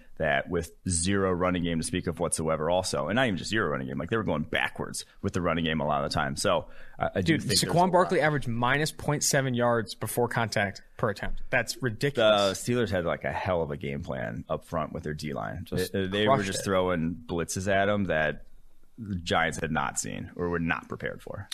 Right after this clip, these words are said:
Speaker 2: All right, another sophomore we gotta bring up here is Marquise Brown. Five receptions on six targets for a hundred one yards and eighty-six point three P F F receiving grade. I thought there wasn't a,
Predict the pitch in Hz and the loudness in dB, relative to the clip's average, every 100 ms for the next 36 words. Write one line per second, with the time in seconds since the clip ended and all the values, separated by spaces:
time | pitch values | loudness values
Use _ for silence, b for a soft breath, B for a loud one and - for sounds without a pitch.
0 | - 120 101 151 151 - 135 127 135 127 | 0 0 2 2 4 6 4 4 2 4
1 | 131 120 127 123 131 123 120 110 139 110 | 4 4 2 2 2 2 2 2 2 0
2 | 113 117 107 95 - 117 117 120 123 - | 2 4 2 0 2 2 2 0 0 0
3 | 120 117 110 117 - 117 113 110 - 110 | 0 0 0 -2 2 2 2 0 -2 -2
4 | - 127 120 117 113 107 104 107 107 - | 0 0 2 2 0 2 2 2 0 -2
5 | - 113 117 113 117 - - 107 104 113 | -2 0 0 2 0 -2 -4 -4 -2 0
6 | 110 107 104 B - 123 107 - 107 107 | 2 0 -2 B -6 0 0 2 0 0
7 | - 107 - 123 117 117 110 117 131 220 | -2 0 2 2 2 2 2 4 4 6
8 | 269 - B B 196 202 262 285 - | 4 2 B B 4 8 6 4 0